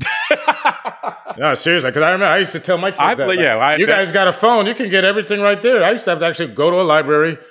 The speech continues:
Speaker 2: you know, go
Speaker 1: Pull out
Speaker 2: find
Speaker 1: the
Speaker 2: a
Speaker 1: little
Speaker 2: thing.
Speaker 1: cards.
Speaker 2: Yeah, hopefully
Speaker 1: <laughs>
Speaker 2: they had it, and then you had to go check it out and read it, you know, and it's just like, so you're right. I mean,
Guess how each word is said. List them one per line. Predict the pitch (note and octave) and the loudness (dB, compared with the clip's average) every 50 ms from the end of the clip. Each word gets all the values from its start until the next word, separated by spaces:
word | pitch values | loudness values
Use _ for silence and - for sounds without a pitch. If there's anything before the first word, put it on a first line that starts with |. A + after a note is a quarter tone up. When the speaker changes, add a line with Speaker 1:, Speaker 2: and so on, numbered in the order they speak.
| _ _ _ _ _ _ _ _ | _ _ _ _ _ _ _ _
Speaker 2:
you | D3 | -2
know, | C#3+ C3+ B2+ | 0 0 2
go | A2 D3+ F#3 | 2 2 2
Speaker 1:
Pull | F#3 F3+ | 2 4
out | F3+ | 4
Speaker 2:
find | F3+ G3 G3+ F#3+ | 2 2 2 2
Speaker 1:
the | G3 | 2
Speaker 2:
a | |
Speaker 1:
little | G3 D3 | 2 2
Speaker 2:
thing. | C#3+ C#3+ D#3+ | 2 2 2
Speaker 1:
cards. | F#3 F#3 F3+ F3+ F3+ F3+ F#3 F#3+ F#3+ - - | 4 4 4 4 4 2 2 0 -4 -4 0
Speaker 2:
Yeah, | F3+ F#3+ E3+ D3 C3+ A#2+ | 2 2 4 4 2 0
hopefully | - - G3+ G3 F#3 G3+ G3+ F#3 | 2 2 2 2 2 2 0 2
Speaker 1:
<laughs> | F3+ F3+ | 2 2
Speaker 2:
they | F#3 F3+ | 2 2
had | C#3+ F#3 G#3+ G#3+ F3+ | 2 0 2 2 2
it, | F3 F#3+ - - - D3 | 0 -2 -4 -6 -4 -2
and | D3+ D#3 | 0 0
then | E3+ F3+ | 2 2
you | F3 | 2
had | F3 F3 | 2 2
to | E3+ E3 | 0 -2
go | D3+ E3+ E3+ E3+ | 0 0 0 -2
check | E3+ - - F3+ F#3 F3 | -2 -2 -2 -2 0 0
it | F3+ F3 | 0 2
out | D#3+ E3 F3 E3+ | 4 4 2 2
and | D#3+ C3+ A2+ B2+ | 0 -2 -4 -4
read | E3 F3+ F3+ | -4 -2 -2
it, | F#3+ | -4
you | F#3+ F#3 | -4 -4
know, | D#3 C#3+ | -2 -2
and | D#3+ F3 | -2 -4
it's | E3+ E3+ | -6 -8
just | - F#3 E3+ - | -8 -8 -6 -2
like, | F3 E3 D3+ C#3 - - - _ _ _ _ _ | 0 0 0 -2 -6 -14 -20 _ _ _ _ _
so | - - | -2 0
you're | D#3+ D#3+ D#3+ E3 | 2 2 4 4
right. | F#3 G3+ F#3 D#3+ D#3 | 4 2 2 2 0
I | D3+ | 0
mean, | D3 D3 D3 D3 D3 | 0 -2 -4 -6 -8